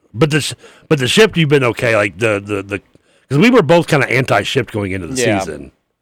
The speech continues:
Speaker 1: But they didn't make it as bad as I thought it was. Like, you can still move, you just can't move all the way, like, to one area,
Speaker 2: They're
Speaker 1: right?
Speaker 2: still basically shifting. It's
Speaker 1: Yeah,
Speaker 2: just, it's just
Speaker 1: you
Speaker 2: slightly less exaggerated than it used to
Speaker 1: I think
Speaker 2: be.
Speaker 1: it was just, like, the rule. Yeah, the rule is now you can't only have, you can only so, you can only, you can't have everybody, like, on the left side of the shortstop position or something
Speaker 2: Right.
Speaker 1: like that. Yeah,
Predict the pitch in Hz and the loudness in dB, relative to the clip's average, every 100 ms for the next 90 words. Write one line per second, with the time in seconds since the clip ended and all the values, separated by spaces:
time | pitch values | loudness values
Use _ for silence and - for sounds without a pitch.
0 | _ _ _ _ _ - 180 285 262 202 | _ _ _ _ _ 0 2 4 6 4
1 | 170 170 123 139 131 117 98 90 101 95 | 4 2 2 2 2 2 -2 0 0 0
2 | 85 90 98 170 185 147 - 247 156 147 | -2 -4 0 0 0 0 4 4 4 4
3 | 147 120 123 120 - 123 120 113 - 107 | 4 0 -4 -8 -4 -4 -4 -6 -4 0
4 | 120 120 104 104 101 90 87 - 101 95 | 0 0 0 0 0 -2 -6 -6 -8 -6
5 | 90 87 80 73 170 214 80 247 175 - | -6 -4 -4 -6 -2 -2 0 0 -2 -2
6 | 131 135 120 110 107 - 107 - 95 165 | -4 -4 -8 -12 -12 -8 -8 -8 -6 2
7 | 180 175 113 104 131 113 101 135 139 131 | 4 4 4 2 0 -4 -6 -2 -2 -4
8 | 117 113 117 117 98 107 101 101 98 92 | -8 -6 -6 -6 -8 -6 -6 -6 -10 -8
9 | 90 85 85 - 123 185 175 147 139 131 | -12 -14 -16 -6 0 2 4 2 2 0
10 | 127 143 123 123 127 131 131 117 117 120 | 0 -2 0 2 2 2 2 2 2 2
11 | 131 123 127 113 101 131 120 98 110 107 | 0 2 0 -2 -4 -4 -2 -2 -4 -2
12 | 131 120 104 147 143 127 135 143 139 123 | -2 -2 -2 -2 -2 -4 -2 -2 -2 -6
13 | 120 151 131 110 131 127 113 113 101 95 | -2 0 0 0 0 0 0 0 -2 -4
14 | 110 107 98 92 95 92 110 - - 98 | -6 -6 -8 -8 -8 -2 -2 -2 -2 -2
15 | 98 90 - 98 95 - 82 87 85 85 | -2 -8 -8 -8 -8 -6 -8 -8 -12 -10
16 | 90 - - 90 90 85 87 87 76 | -4 -4 -4 -6 -4 -6 -4 -6 -6